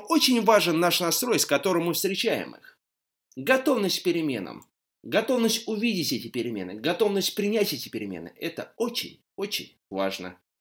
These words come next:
Достаточно просто быть немного повнимательнее. Ну и финальное правило, правило номер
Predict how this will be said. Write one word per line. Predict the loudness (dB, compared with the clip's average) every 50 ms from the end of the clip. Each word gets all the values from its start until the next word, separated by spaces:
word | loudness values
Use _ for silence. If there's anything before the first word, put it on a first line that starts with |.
| _ _ -4
Достаточно | -2 0 0 2 2 0 0 -2 -6 -6
просто | -6 -4 -4 -2 -2 -2 -2 0 0 -2 -2 -4
быть | -6 -4 -4 -4 -4 -4 -10 -18 _ _ _ _ _ _ _ _ _ -10
немного | -6 -4 -4 -2 0 0 0 0 0
повнимательнее. | -4 -4 -4 -4 -4 -4 -4 -6 -6 -8 -10 -10 -12 -16 -16 -18 -20 _ _ _ _ _ _ _ _ _ _
Ну | 2 4 4
и | 4
финальное | 4 4 2 4 2 2 2 2 0 0
правило, | 0 2 4 4 4 4 2 -2 -4 -6 -8 _ 0
правило | 4 6 6 6 6 6 4 4 4 4 2 0
номер | -2 -2 0 0 0 0 -2 -2 -6